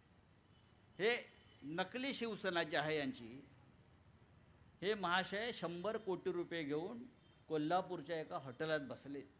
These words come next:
शाहू महाराजांचा पराभव करण्यासाठी. ज्या शाहू महाराजापुढे, छत्रपती शिवाजी महाराजांपुढे आपण नतमस्तक होतो आणि त्यांच्या नावानं आपली शिवसेना ही चाललेली आहे.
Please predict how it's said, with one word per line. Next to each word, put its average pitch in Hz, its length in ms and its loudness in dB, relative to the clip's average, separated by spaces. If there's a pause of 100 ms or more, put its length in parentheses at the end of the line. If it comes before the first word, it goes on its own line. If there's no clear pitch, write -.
(320)
शाहू 160 220 2
महाराजांचा 160 580 -4
पराभव 127 400 -4
करण्यासाठी. 98 560 -16 (1700)
ज्या 208 320 8
शाहू 196 320 2
महाराजापुढे, 190 720 2
छत्रपती 180 540 -8
शिवाजी 180 440 -6
महाराजांपुढे 151 920 -4 (1800)
आपण 175 300 -4
नतमस्तक 185 600 -4
होतो 107 300 -12 (1600)
आणि 156 120 -6
त्यांच्या 151 400 -4
नावानं 160 440 -4
आपली 165 240 -8
शिवसेना 151 520 -8
ही 175 120 -6
चाललेली 117 520 -8
आहे. 95 180 -18